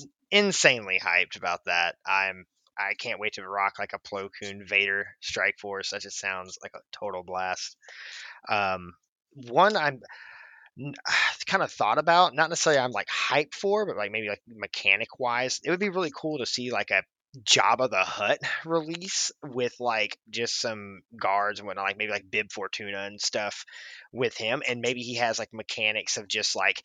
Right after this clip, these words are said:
he himself kinda sucks, but, like, he buffs the crap out of whoever he brings. Um,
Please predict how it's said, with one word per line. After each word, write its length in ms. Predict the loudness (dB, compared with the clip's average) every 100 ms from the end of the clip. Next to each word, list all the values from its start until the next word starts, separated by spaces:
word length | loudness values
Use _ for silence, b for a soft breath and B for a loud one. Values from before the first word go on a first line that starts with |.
| B B B
he 320 | 0 4 4
himself 640 | 6 4 6 4 6 2 4
kinda 320 | 4 6 6
sucks, 580 | 6 6 6 2 -2 0
but, 240 | 0 0
like, 220 | 0 -2
he 280 | -2 -4 -6 -10 -20 -2
buffs 400 | 6 8 8 4
the 80 | 2
crap 420 | -2 2 2 2
out 120 | 2
of 100 | 0
whoever 380 | -4 0 0 0
he 160 | -8 -14
brings. 800 | -10 -6 -4 -4 -8 0 0 0 B B B B B _ _
Um, 360 | 0 2 2